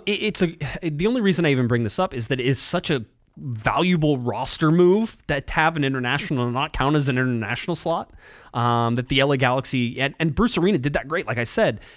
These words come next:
the Galaxy really need to be, I think, better at this. And they're harder to get right now. They certainly are. It's the, the current climate makes it harder to get. Um, and that's just the way it is. But if Atlanta United can get it done, the L A Galaxy can get it, can get it done.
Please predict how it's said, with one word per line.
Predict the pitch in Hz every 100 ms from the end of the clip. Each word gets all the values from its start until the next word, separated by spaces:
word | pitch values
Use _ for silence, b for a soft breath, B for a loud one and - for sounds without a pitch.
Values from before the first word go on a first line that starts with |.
| B
the | -
Galaxy | 208 208 -
really | 151 170 156
need | 143 127
to |
be, | 123 131 123 117 -
I | 120
think, | - 139 113
better | 127 156
at | 120
this. | 110 -
And | 151
they're | 165
harder | - 226 233
to | 156
get | 131 151
right | 131 98
now. | 101 85
They | 104
certainly | 127 - 202 151
are. | 135 120 98
It's | 131 -
the, | 127 127 123 117
the | 117
current | 104 208 214
climate | - 165 151 139
makes | 160 -
it |
harder | - 165 151 127
to | 120
get. | 113 - B B B B
Um, | 120 120 113 117
and | 127
that's | 143 -
just | 175 -
the |
way | 123 117
it | 190
is. | 233
But | 123 156 156
if | 156
Atlanta | 147 160 226
United | 208 170 208
can | - 226
get | 233
it |
done, | 240 269 269 _
the | 170
L | 151
A | 131
Galaxy | 120 101 113
can | 98
get | 101
it, | 95 -
can | -
get | 113 98
it |
done. | 92 78